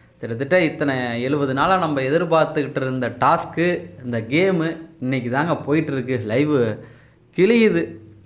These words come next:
அவன் அவன் கை கால் அடிபட்டு உளுந்து கிடக்குறாங்க. நீங்க இந்த இமேஜ் எல்லாமே இப்ப நடக்கிற, இன்னைக்கு நடக்க போற அந்த டாஸ்க்கு தான். பாத்தீங்கன்னா உங்களுக்கே தெரியும். இதுல,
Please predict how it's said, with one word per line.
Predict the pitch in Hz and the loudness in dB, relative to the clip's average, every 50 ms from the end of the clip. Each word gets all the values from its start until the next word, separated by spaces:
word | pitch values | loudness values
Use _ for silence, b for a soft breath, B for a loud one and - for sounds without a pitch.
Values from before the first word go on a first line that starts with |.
| - - - - - - | -20 -20 -20 -20 -20 -12
அவன் | - - 131 135 160 170 | -6 -4 0 2 4 4
அவன் | 165 165 190 190 | 4 4 2 2
கை | 185 170 160 185 185 | 4 4 4 4 4
கால் | 175 185 175 165 151 | 4 6 6 6 4
அடிபட்டு | 156 175 165 160 170 170 165 202 | 4 2 2 2 0 2 4 4
உளுந்து | 196 175 156 139 143 170 190 196 185 151 | 4 4 4 4 4 4 4 4 4 2
கிடக்குறாங்க. | 147 151 165 156 160 151 147 143 143 147 151 139 | 4 2 2 2 2 2 2 2 2 0 0 0
நீங்க | 135 131 131 131 127 | 0 -2 -2 -2 -2
இந்த | 123 123 123 123 | -2 0 0 0
இமேஜ் | 127 131 160 185 196 190 170 160 | 2 2 2 4 2 4 4 4
எல்லாமே | 139 127 143 160 175 160 147 135 143 151 170 180 | 4 4 4 4 4 4 4 4 2 2 0 0
இப்ப | - 139 - - 139 | -2 -4 -2 -2 0
நடக்கிற, | 123 123 131 156 156 - 156 156 160 165 151 | 0 2 0 0 0 2 2 4 4 4 4
இன்னைக்கு | 135 127 131 120 127 | 2 0 0 -2 0
நடக்க | 123 127 151 151 156 | 0 0 0 0 -2
போற | 151 151 147 147 | -2 0 0 2
அந்த | 143 120 104 - | 2 0 0 0
டாஸ்க்கு | 127 127 143 147 - - 131 | 2 2 2 2 -2 -4 0
தான். | 123 135 127 - - - - B B B B B B B B B B - | 0 0 0 0 -4 -10 -20 B B B B B B B B B B -2
பாத்தீங்கன்னா | 107 127 135 139 165 156 160 160 165 175 170 160 156 147 135 | 0 0 2 2 0 0 2 2 2 4 4 4 4 2 2
உங்களுக்கே | 131 135 147 151 147 139 151 156 156 | 2 2 2 2 2 4 2 2 2
தெரியும். | 156 147 143 147 165 151 135 117 - - | 2 2 2 4 2 2 0 -2 -4 -8
இதுல, | - 120 117 | -6 -4 -2